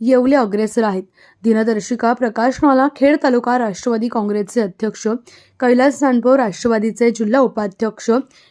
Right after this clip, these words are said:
गणेश बोत्रे, निलेश थिगळे, बाजार समितीचे संचालक हनुमंत कड, रणजित गाडे, पप्पूदादा टोपे, मनोज खांडेबराड, कैलास गायकवाड तसेच कानेवाडी,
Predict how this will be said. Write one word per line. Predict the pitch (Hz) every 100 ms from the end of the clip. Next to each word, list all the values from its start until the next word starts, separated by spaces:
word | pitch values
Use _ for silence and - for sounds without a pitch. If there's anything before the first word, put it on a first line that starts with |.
| _ 233
गणेश | 233 262 302
बोत्रे, | 247 247 - 214 277 _ _ _ _ _ _ -
निलेश | 262 277 294 -
थिगळे, | 247 226 190 -
बाजार | 214 202 240
समितीचे | 277 285 247 233 226 240 254
संचालक | 233 202 220 214 233 226
हनुमंत | 220 208 208 208 220
कड, | 208 233 - _ - -
रणजित | 247 254 262 302 302 247
गाडे, | 196 180
पप्पूदादा | 247 226 277 269 247 247
टोपे, | 254 190 208 254 _ _ _ -
मनोज | 254 277 311
खांडेबराड, | - 254 233 240 247 254
कैलास | 285 214 214 220 - 220
गायकवाड | 196 196 220 240 240
तसेच | 196 226 254 _ _ _ -
कानेवाडी, | 269 254 294 302 285 294